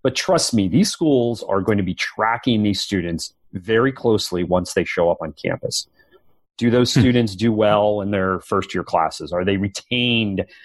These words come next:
Speaker 1: at the same rate as previous students? Do they end up graduating? They're gonna be looking at their grades, at their success rates once they're on campus. And then I bet in a couple of years, we're gonna start to see some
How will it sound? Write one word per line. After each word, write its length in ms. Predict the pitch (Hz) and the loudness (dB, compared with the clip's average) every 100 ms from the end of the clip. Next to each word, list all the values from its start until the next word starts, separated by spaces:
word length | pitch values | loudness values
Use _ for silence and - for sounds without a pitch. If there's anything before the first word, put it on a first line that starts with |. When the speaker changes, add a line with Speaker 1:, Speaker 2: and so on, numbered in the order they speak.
| - | -6
Speaker 1:
at 140 | 101 | -6
the 60 | 104 | -4
same 340 | - 120 113 107 | -2 0 0 2
rate 220 | 107 101 | 2 2
as 160 | 101 90 | 0 -4
previous 560 | - 117 107 104 95 | -4 0 2 2 2
students? 560 | - - 82 78 73 - | 0 -4 -6 -6 -8 -8
Do 140 | 101 | -2
they 140 | 101 113 | 0 2
end 120 | 117 | 2
up 140 | 101 | 0
graduating? 580 | - 110 104 98 90 80 - - _ | 0 0 0 -2 -4 -6 -10 -20 _
They're 160 | 147 | -2
gonna 140 | 196 226 | 0 2
be 140 | 156 | 2
looking 420 | 131 127 135 135 | 2 2 2 2
at 140 | 117 98 | 2 0
their 120 | 98 | -4
grades, 640 | 87 127 151 139 127 117 - | -2 0 2 2 0 -4 -4
at 180 | 101 95 | -2 0
their 120 | 92 | -2
success 580 | 90 - - - 117 - | -2 -6 -2 0 0 -2
rates 400 | 104 95 92 - _ _ | 0 0 -2 -8 _ _
once 340 | 104 110 110 | -2 0 0
they're 160 | 113 98 | 0 0
on 120 | 87 | -2
campus. 540 | - 90 82 - - - - - _ _ | -2 -4 -2 -4 -4 -12 -20 -20 _ _
And 240 | 127 120 | -2 0
then 280 | 170 196 135 | 2 2 2
I 280 | 123 127 175 | 0 0 0
bet 340 | 170 156 131 117 | 2 2 2 0
in 120 | 110 | -4
a 40 | |
couple 400 | - - 123 170 | -2 -4 0 2
of 140 | 147 117 | 2 0
years, 720 | 117 107 82 80 80 - - _ _ _ _ | 0 2 0 -4 -6 -8 -8 _ _ _ _
we're 160 | 113 131 | 0 2
gonna 140 | 147 | 2
start 300 | 135 127 120 | 2 0 2
to 60 | 120 | 0
see 260 | - 117 101 | 0 2 2
some 240 | - 95 | 2 -2